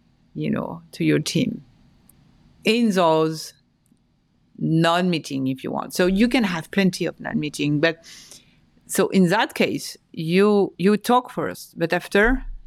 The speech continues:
you just listen. You open the door. In another case, you could do, I don't know, you, you come somewhere,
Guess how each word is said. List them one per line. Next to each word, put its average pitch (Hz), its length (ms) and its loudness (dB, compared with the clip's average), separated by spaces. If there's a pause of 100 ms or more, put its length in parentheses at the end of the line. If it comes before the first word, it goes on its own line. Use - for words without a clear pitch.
you 180 140 -8
just 165 300 -8
listen. 208 320 -2 (1400)
You 180 120 4
open 185 240 2
the 160 120 -2
door. - 320 -6 (800)
In 180 160 6
another 240 480 4
case, 175 560 2 (160)
you 170 180 -2
could 170 220 0
do, 170 480 2 (440)
I 160 120 2
don't 196 120 4
know, 160 280 0
you, 165 260 0 (160)
you 170 160 2
come 190 260 2
somewhere, 160 600 2